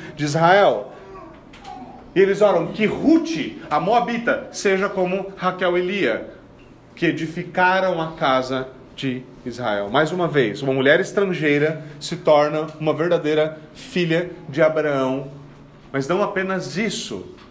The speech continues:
A bênção é evocada para que ela se torne uma das matriarcas, seja contada entre as matriarcas de Israel.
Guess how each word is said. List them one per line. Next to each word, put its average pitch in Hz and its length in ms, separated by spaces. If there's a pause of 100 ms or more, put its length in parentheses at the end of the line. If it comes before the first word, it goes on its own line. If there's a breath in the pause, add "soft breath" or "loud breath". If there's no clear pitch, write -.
(840)
A 117 80
bênção 160 480
é 156 60
evocada 156 400
para 156 140
que 156 80
ela 156 120
se - 200
torne 143 400
uma 165 200
das 147 200
matriarcas, 147 680
seja 139 180
contada 160 920 (200 loud breath)
entre 175 320
as 156 160
matriarcas 165 1080 (220 loud breath)
de 127 140
Israel. 135 760